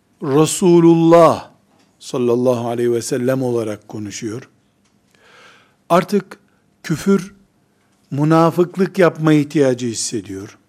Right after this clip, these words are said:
Yani İslam güçlü. Göklerle yer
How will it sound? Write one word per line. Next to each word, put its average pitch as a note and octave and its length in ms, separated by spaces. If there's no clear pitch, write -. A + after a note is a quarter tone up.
Yani E3+ 320
İslam E3+ 640
güçlü. C3 500
Göklerle D#3+ 1040
yer E3 520